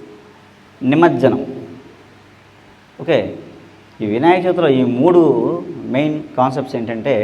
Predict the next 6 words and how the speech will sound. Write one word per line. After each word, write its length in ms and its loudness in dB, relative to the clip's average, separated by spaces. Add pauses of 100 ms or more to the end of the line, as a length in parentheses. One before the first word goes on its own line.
(2750)
ఈ 20 2 (120)
పూజా 280 4 (100)
విధానంలో 460 4
ఉండే 120 0 (100)
సైన్స్ 360 2
ఏంటంటే 400 -2